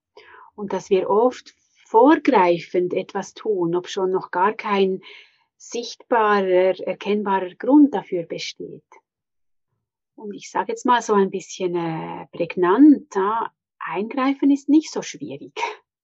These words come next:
Einschätzen und vorzu immer wieder neu einschätzen ist viel anspruchsvoller.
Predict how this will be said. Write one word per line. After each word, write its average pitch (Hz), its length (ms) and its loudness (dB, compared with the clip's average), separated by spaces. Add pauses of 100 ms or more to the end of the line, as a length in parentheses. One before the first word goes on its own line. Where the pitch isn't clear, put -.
(920)
Einschätzen 277 1200 2
und 202 160 -4
vorzu 202 500 -6
immer 208 220 0
wieder 196 180 -6
neu 185 340 -2
einschätzen 233 640 -6
ist - 240 -12
viel 285 260 0
anspruchsvoller. - 800 -12